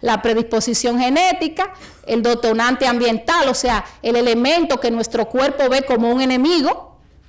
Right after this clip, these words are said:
¿m? Aunque en realidad no lo sea, y un intestino permeable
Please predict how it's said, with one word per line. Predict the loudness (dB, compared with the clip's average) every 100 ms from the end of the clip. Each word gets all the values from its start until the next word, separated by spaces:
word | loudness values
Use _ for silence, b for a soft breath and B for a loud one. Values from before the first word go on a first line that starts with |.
| -4
¿m? | -2 -2
Aunque | -2 -4 -2 -2 -4 -8 -16
en | -10 -4
realidad | 0 2 2 2
no | 2 2
lo | 0
sea, | 0 2 2 -2 B B B B
y | -4 0
un | 2 2
intestino | 2 0 0 0 -2
permeable | 0 -2 0 -2 -2 -2 -2